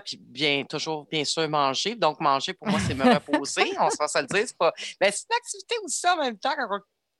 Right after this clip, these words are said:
Speaker 1: cuisine. Mais, euh, j'aime beaucoup aussi les randonnées pédestres, là, moi, en forêt. Moi, c'est, les arbres, pour moi, c'est, c'est la vie, là.
Speaker 2: C'est vrai.
Speaker 1: Alors, c'est, c'est un peu les deux, oui. <laughs>
Speaker 2: Euh,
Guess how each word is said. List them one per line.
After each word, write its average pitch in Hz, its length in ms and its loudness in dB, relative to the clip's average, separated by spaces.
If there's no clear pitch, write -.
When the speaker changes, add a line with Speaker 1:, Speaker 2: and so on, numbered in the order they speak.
Speaker 1:
cuisine. 196 440 -2
Mais, 170 400 4
euh, - 20 2
j'aime 180 200 0
beaucoup 165 220 -18
aussi - 180 -10
les 180 80 0
randonnées 160 340 -4
pédestres, 180 460 -4
là, 165 60 0
moi, 160 180 0
en 151 40 -2
forêt. 151 400 0
Moi, 185 160 -2
c'est, 143 440 -6
les 151 240 -4
arbres, 170 260 4
pour 147 180 -4
moi, 151 200 -2
c'est, 143 260 -8
c'est - 180 -6
la 135 140 0
vie, 127 320 -18
là. 117 60 -16
Speaker 2:
C'est - 80 -6
vrai. 131 100 2
Speaker 1:
Alors, 151 220 2
c'est, 175 180 -8
c'est - 800 -12
un 220 60 -2
peu 311 140 -8
les 247 180 -4
deux, 143 280 -4
oui. 139 240 -6
<laughs> - 0 -
Speaker 2:
Euh, 214 140 4